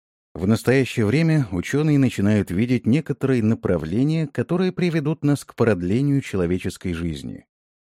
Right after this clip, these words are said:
Однако до сих пор остаётся загадкой, как все эти механизмы работают на молекулярном уровне. К примеру, как могут определённые белки ускорять молекулярное восстановление Д Н К?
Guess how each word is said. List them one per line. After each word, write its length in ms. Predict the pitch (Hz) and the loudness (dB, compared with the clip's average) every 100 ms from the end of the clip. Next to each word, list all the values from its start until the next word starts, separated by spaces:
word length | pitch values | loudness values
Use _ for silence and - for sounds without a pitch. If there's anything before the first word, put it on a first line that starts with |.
| _ | _
Однако 420 | - 87 113 117 | -6 0 0 2
до 140 | 95 104 | 2 2
сих 260 | 98 87 | 0 -4
пор 200 | - 170 | 0 2
остаётся 560 | 110 - 85 120 - 113 | 2 0 -2 -2 -2 -2
загадкой, 720 | 120 131 160 - - 67 - _ _ _ - | -2 -2 -4 -4 -10 -12 -14 _ _ _ -2
как 220 | 147 - | 0 -2
все 220 | - 110 | -2 -2
эти 120 | 95 | 2
механизмы 560 | 95 - 92 139 123 113 | 0 0 2 2 4 2
работают 640 | 92 82 139 - 120 - | 2 0 -2 -2 -4 0
на 160 | 107 110 | 2 4
молекулярном 800 | 107 113 131 151 104 80 78 107 | 2 0 -2 0 -2 -4 -2 -2
уровне. 480 | 87 73 73 - _ _ _ _ - | -2 -6 -8 -12 _ _ _ _ -20
К 100 | - | -2
примеру, 420 | 113 123 127 131 | 2 4 4 2
как 340 | - 170 127 | 2 0 2
могут 340 | 104 117 104 107 | 2 2 2 0
определённые 600 | 101 92 98 104 101 85 | -2 0 2 2 2 0
белки 460 | 71 82 - 147 160 | -2 -4 -4 -2 -2
ускорять 500 | - - 98 131 127 | -2 0 0 2 0
молекулярное 640 | 113 107 101 113 127 123 | 0 0 0 2 2 0
восстановление 760 | 113 - 113 107 101 113 113 107 | -2 -4 -2 0 0 0 0 0
Д 140 | 113 | 0
Н 120 | 127 | -2
К? 360 | - - 69 | -2 -4 -4